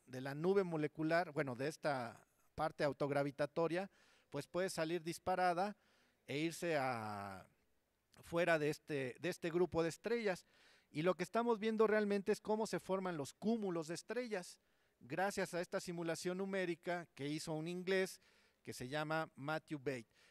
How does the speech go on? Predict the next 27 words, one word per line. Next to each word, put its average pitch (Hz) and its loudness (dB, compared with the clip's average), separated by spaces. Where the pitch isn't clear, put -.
Y 139 -8
de 190 0
hecho, 202 -2
si 180 -8
ponen, 220 0
ustedes 226 -2
ponen 208 -2
Matthew 185 -2
Bate 180 0
en 131 -8
el, 113 -6
en 117 -12
el 104 -10
Google, 185 2
¿sí 160 -10
se 151 -16
puede 151 -6
decir 139 -6
aquí 139 -8
Google 143 -8
o 107 -14
tienen 135 -12
patrocinadores 117 -10
de, 95 -14
de, 110 -14
de 123 -10
otros? 113 -10